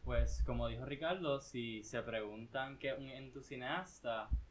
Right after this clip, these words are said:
un entusiasta, básicamente un entusiasta del cine, y pues, you know, naturally combinamos esas dos palabras para crear el nombre del club y nuestra identidad como grupo y qué sé yo, y pues de ahí es que surge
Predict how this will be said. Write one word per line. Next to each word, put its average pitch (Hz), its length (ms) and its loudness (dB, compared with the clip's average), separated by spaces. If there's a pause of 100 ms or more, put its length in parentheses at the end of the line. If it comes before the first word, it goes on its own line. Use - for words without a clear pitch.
(240)
un 117 340 -8
entusiasta, 139 840 -2
básicamente 139 760 0
un 123 180 -8
entusiasta 131 580 -4
del 147 120 0
cine, 156 520 0
y 131 60 0
pues, 107 340 -4 (500)
you 110 100 -8
know, 107 160 -6
naturally 117 500 -6
combinamos 107 500 -8
esas 123 220 -4
dos 127 160 -4
palabras 120 840 6 (400)
para 107 260 2
crear 104 300 0
el 123 140 -2
nombre 117 280 -4
del 127 200 -2
club 127 380 0
y 113 220 -2
nuestra 107 380 -8
identidad 104 600 -8 (100)
como 117 480 -8 (380)
grupo 113 720 -2
y 101 280 -8 (460)
qué - 120 -2
sé - 140 2
yo, 143 80 2
y 165 80 2
pues 120 260 -4
de 110 100 -2
ahí 101 140 -4
es 104 80 -14
que 127 140 -4
surge 120 800 -2